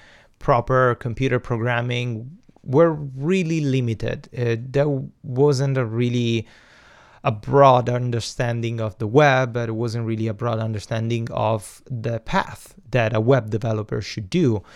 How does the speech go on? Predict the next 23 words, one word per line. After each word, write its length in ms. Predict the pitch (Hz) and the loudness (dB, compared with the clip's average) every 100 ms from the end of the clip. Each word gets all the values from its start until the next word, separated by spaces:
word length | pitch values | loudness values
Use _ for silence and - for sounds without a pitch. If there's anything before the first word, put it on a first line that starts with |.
| - - - _ | -20 -20 -20 _
So 140 | - 202 | 0 4
I 100 | 190 | 4
started 520 | - 185 175 170 123 | 4 4 6 4 2
buying 340 | 151 151 131 | 0 2 2
books. 460 | 139 135 - - - - | 4 2 0 -12 -14 -2
Every 240 | 139 147 | 0 2
time 380 | 131 135 131 123 | 2 0 0 0
I 80 | 123 | 0
was 220 | 120 120 | 2 2
able 260 | 120 120 117 | 2 0 -2
to 260 | - 117 | -4 -4
make 240 | 120 117 - | 0 -2 -2
some 240 | - 120 | -4 0
money, 500 | 147 165 143 143 139 | 4 4 4 0 2
I 120 | 123 | 2
was 160 | 113 98 | 0 -2
just 240 | 113 101 | -6 -8
spending 420 | - 139 131 135 | -4 0 2 2
this 160 | 127 110 | 0 -2
money 220 | 123 120 | -2 -2
p-, 140 | 104 117 | -4 -8
to 220 | - 110 | -6 -2
buy 420 | 107 110 107 104 | 2 2 2 0